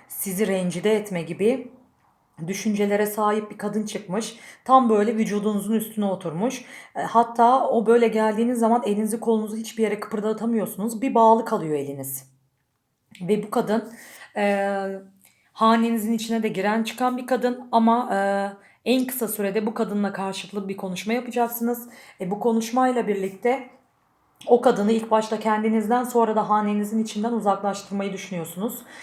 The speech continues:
düşüneceksiniz. Çünkü, e, psikolojikman sizi çok etkiliyor. Psikolojikman etkilediği için, e, siz ona bir uzak dur, bir araya mesafe koyacaksınız.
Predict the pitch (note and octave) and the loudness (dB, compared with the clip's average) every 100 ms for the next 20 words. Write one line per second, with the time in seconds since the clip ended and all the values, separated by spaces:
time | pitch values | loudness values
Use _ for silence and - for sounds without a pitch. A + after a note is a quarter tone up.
0 | - - F3 G3+ F#3+ F3 E3+ - G#3 B3+ | -20 -12 -8 -4 -4 -4 -4 -4 -4 -4
1 | - A#3 A3 A#3 C4 B3+ - - - F#3+ | -2 -2 2 2 2 -2 -18 -16 -2 2
2 | F#3+ G3 F#3+ F#3 - G#3+ G#3+ F3 C4+ A3+ | 2 2 -2 -6 -4 0 0 0 -2 2
3 | A3 B3 F#3+ A3 A#3 A3+ E3 - C#3+ C#3+ | 2 0 -6 -4 -4 -4 -4 -6 -10 -8
4 | B2+ - - _ _ _ _ _ _ _ | -10 -14 -20 _ _ _ _ _ _ _
5 | _ _ - - F#3+ - A3 G#3+ A3+ A3+ | _ _ -18 -10 -6 0 0 0 -2 -2
6 | G#3 G#3 G#3+ A3 B3 B3 A3+ B3 B3+ - | -2 -4 -2 0 0 -4 -2 -2 -2 -8
7 | - - - G3 F#3+ C4+ A#3 A3 A#3+ C4 | -20 -14 -4 -4 -2 0 2 4 2 0
8 | - G#3 A#3+ A3 G#3+ A3+ A3+ - E3+ - | -6 -4 -2 0 2 2 2 -4 -6 -6
9 | - _ _ _ F3+ G#3+ G#3 G#3+ G#3+ G3+ | -10 _ _ _ 0 2 4 2 0 0
10 | G#3+ G#3 A#3+ A3 F3+ E3+ D#3 - G3+ C4+ | 2 2 2 0 -4 -4 -6 -4 -4 -4